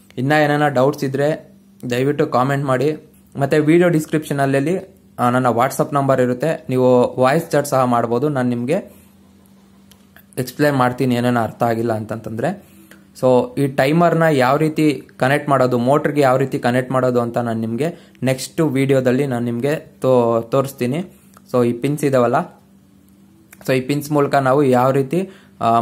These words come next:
ಮೋಟ್ರಿಗೆ ಕನೆಕ್ಷನ್ ಕೊಡೋದು ಅಂತ ನಾನು ಮುಂದಿನ ವಿಡಿಯೋದಲ್ಲಿ ಇನ್ನೊಂದು ವಿಡಿಯೋ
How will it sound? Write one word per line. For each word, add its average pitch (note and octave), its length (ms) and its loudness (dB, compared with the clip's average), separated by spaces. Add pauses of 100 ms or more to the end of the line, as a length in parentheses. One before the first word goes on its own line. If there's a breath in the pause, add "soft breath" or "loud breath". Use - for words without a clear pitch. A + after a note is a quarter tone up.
ಮೋಟ್ರಿಗೆ C#3 420 2
ಕನೆಕ್ಷನ್ C3 420 -4
ಕೊಡೋದು A#2+ 300 0
ಅಂತ A#2 160 -4 (220)
ನಾನು B2 200 0
ಮುಂದಿನ C3+ 320 -2
ವಿಡಿಯೋದಲ್ಲಿ B2+ 460 2
ಇನ್ನೊಂದು B2+ 300 -2
ವಿಡಿಯೋ B2 160 2